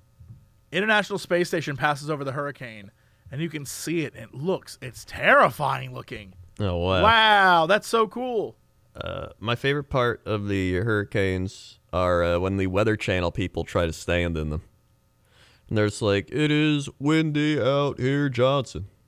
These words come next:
Speaker 2: And they're just, like, getting blown away.
Speaker 1: We're putting pe-, we're putting young people, young up-and-coming weather reporters who just want a break in
Speaker 2: <laughs>
Speaker 1: front of a hurricane.
Speaker 2: But there's also Jim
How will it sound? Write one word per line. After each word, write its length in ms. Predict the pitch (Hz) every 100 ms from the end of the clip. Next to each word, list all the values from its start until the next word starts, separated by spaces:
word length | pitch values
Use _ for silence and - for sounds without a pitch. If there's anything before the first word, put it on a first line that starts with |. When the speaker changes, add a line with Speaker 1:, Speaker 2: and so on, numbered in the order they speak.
| _ _ _ _ _ _ _ _
Speaker 2:
And 180 | - 85
they're 120 | 92
just, 140 | 90 -
like, 160 | 95 98
getting 240 | 85 85
blown 240 | 85 87
away. 320 | 82 82 85 - _ _ _ 175
Speaker 1:
We're 120 | 190
putting 380 | - 262 277 214
pe-, 160 | 226
we're 160 | 214 254
putting 480 | - 302 359 294 - _ _ - - _ -
young 380 | 175 254 294 247
people, 540 | 262 220 208 180 - - _
young 400 | 160 240 294 294
up-and-coming 680 | 226 254 262 254 247 233 196
weather 260 | 202 202
reporters 480 | 196 170 190 170 165
who 80 | 233
just 220 | 202 269
want 120 | 254 214
a 20 |
break 380 | 180 196 175 - _ _ _ - 135
in 240 | 277 277
Speaker 2:
<laughs> 100 | -
Speaker 1:
front 280 | 262 269 269
of 120 | 262
a 60 | 240
hurricane. 540 | 233 247 185 175 104 - _ _ _ _ _ - - _ _ _ -
Speaker 2:
But 320 | 127 95 -
there's 180 | 113 107
also 360 | 123 - 117
Jim 600 | 101 104 123 139 131 127